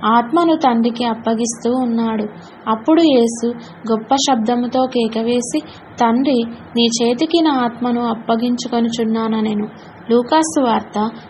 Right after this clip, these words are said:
ఇరవై మూడవ అధ్యాయము నలభై ఆరవ వచనము. యేసు ప్రభువారు మరణానికి ముందు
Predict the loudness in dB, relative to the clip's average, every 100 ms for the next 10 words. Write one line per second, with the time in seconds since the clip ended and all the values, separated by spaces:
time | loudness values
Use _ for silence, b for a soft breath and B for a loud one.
0 | -2 0 2 2 2 2 2 2 2 2
1 | 0 0 -2 -2 -4 B B -6 0 0
2 | 2 2 2 0 0 0 -2 -4 -6 -4
3 | -6 -8 B B 2 2 2 -2 2 2
4 | 2 0 2 0 0 -2 B B -2 2
5 | 2 2 2 2 0 0 0 2 0